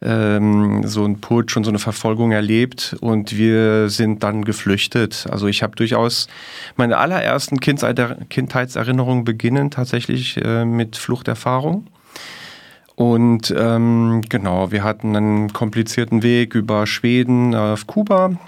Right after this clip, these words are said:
war fast zwei Jahre auf Kuba im Exil,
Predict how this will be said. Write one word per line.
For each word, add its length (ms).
war 340
fast 380
zwei 120
Jahre 300
auf 160
Kuba 420
im 80
Exil, 440